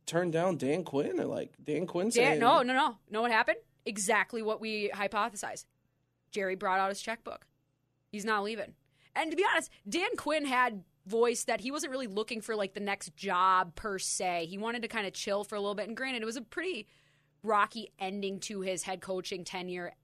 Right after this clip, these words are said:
Speaker 2: in Atlanta.
Speaker 1: Mm-hmm.
Speaker 2: And so I can understand why he would want to come back,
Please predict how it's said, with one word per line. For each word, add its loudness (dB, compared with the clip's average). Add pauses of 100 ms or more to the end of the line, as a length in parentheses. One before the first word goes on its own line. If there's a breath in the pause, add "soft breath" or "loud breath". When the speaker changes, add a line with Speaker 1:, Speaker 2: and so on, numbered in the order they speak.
Speaker 2:
in -4
Atlanta. -4 (160)
Speaker 1:
Mm-hmm. 0
Speaker 2:
And -2
so 4 (100)
I 2
can -2
understand 0
why 2
he -8
would -4
want 2
to -4
come -4
back, 4